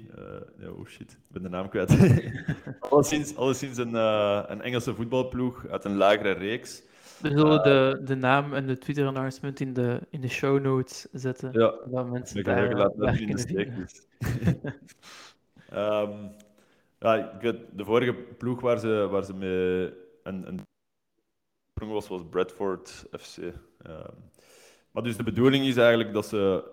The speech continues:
Speaker 1: dat ze de ploeg, ehm, gaan runnen met, met de hele Web drie saus over. Dus, dus heel veel community, fan, eh, engagement. Ehm,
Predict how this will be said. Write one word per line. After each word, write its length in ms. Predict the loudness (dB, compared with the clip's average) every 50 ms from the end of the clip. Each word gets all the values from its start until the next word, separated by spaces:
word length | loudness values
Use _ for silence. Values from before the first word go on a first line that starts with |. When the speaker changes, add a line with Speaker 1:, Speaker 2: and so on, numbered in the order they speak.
| -20 _
Speaker 1:
dat 200 | -12 -10 -10 -10
ze 100 | -10 -12
de 100 | -12 -12
ploeg, 720 | -10 -6 -2 0 2 2 2 0 -2 -6 -12 -14 -16 -16 _
ehm, 680 | -6 -4 -4 -2 -2 -2 -4 -4 -4 -6 -6 -8 -8 -10 -12 -18 _ _ _ _ _ _ _ _
gaan 380 | -10 -6 -4 -4 -4 -4 0 2
runnen 300 | 2 2 4 2 0 0
met, 320 | -2 -4 -4 -10 -14 -10
met 180 | -10 -10 -6 -4
de 100 | -4 -4
hele 480 | -2 -2 0 2 4 4 4 4 6
Web 200 | 4 2 2 2
drie 200 | 0 0 0 0
saus 340 | 2 2 2 2 2 2 0
over. 420 | -4 -6 -6 -6 -8 -12 -12 -12
Dus, 360 | -12 -14 -14 -14 -18 -20 -20 _
dus 200 | -20 -20 -20 -14
heel 300 | -10 -8 -6 -4 -6 -4
veel 380 | -4 -4 -2 -2 -2 -2 -4 -6
community, 640 | -10 -10 -8 -8 -8 -10 -10 -8 -8 -6 -6 -6 -8
fan, 560 | -8 -6 -6 -6 -4 -6 -8 -10 -14 -18 -20 -18 -14
eh, 480 | -10 -8 -6 -4 -4 -4 -4 -6 -8
engagement. 840 | -10 -12 -8 -8 -8 -8 -8 -10 -12 -12 -10 -12 -12 -14 -18 -20 -18 -14
Ehm, 400 | -10 -6 -4 -4 -2 -4 -4 -6